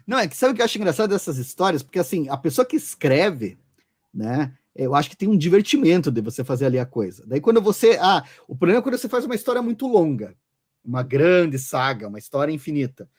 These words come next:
Porque eu acho assim, você vai acompanhando e os fãs sempre vão bolar, a inteligência coletiva sempre vai bolar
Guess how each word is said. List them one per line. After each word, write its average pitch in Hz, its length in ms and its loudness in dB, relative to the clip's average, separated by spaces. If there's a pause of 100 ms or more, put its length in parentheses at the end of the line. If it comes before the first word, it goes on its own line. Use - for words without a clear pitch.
(320)
Porque 135 200 -2
eu 170 120 6
acho 185 200 2
assim, 202 240 0
você 131 200 -2
vai 175 160 4
acompanhando 151 840 0
e 165 180 -2
os - 180 -2
fãs 214 640 -2 (320)
sempre 339 840 2
vão 170 560 2 (180)
bolar, 156 720 2
a 147 80 -4
inteligência 156 540 -2
coletiva 170 420 -2
sempre 226 400 -6
vai 208 100 -2
bolar 147 380 -2